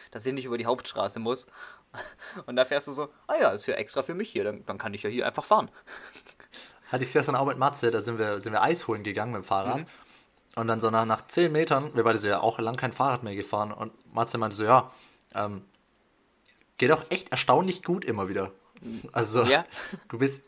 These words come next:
Speaker 2: extrem viel schneller als zu Fuß und es ist extrem viel weniger anstrengend.
Speaker 1: Ja, also ich fahr tatsächlich, also in Städten fahr ich auch, ich fahr einfach mit dem Fahrrad zum Training. Ich könnte in fünf Minuten laufen,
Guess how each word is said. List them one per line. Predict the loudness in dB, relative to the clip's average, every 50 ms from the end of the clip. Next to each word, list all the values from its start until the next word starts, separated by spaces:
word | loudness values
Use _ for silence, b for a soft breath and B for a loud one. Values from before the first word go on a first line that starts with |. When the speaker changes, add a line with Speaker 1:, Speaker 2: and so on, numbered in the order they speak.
| -4
Speaker 2:
extrem | -4 -4 -4 -4 0 4 6 6 6 4
viel | 2 0 0 0
schneller | 2 2 4 6 8 8
als | 8 8 6 2 -2
zu | -10 -10
Fuß | -6 -2 -2 -2 -2 -2
und | -4 -4 -4
es | -4 -4
ist | -6 -6
extrem | -6 -6 -6 -2 0 2 2 2 -2
viel | -8 -6 -2 -2 -2 0 2
weniger | 2 2 2 4 2 2 2
anstrengend. | 2 0 -4 -4 -4 -4 -2 0
Speaker 1:
Ja, | 0 2 2
also | 0 -2 -4 -4
ich | -8 -4
fahr | 0 0 0 0 0
tatsächlich, | -4 -4 -4 -2 -2 -2 -2 -4 -4
also | -2 -2 -2
in | -2 -2 -4
Städten | -4 -4 -4 -4 -4 -4
fahr | -4 -2 -2 -2
ich | -2 -4
auch, | -6 -6 -8 -12 _
ich | -10 -6
fahr | -4 -4 -4
einfach | -4 -6
mit | -8 -10
dem | -6
Fahrrad | -2 0 2 2 2 0
zum | -2 -6
Training. | -6 -4 -2 -2 -2 -2
Ich | -6 -6 -6
könnte | -4 -4 -4 -4
in | -6
fünf | -6 -8 -6 -6
Minuten | -6 -4 -4 -4 -2 0
laufen, | 0 0 0 -2 -6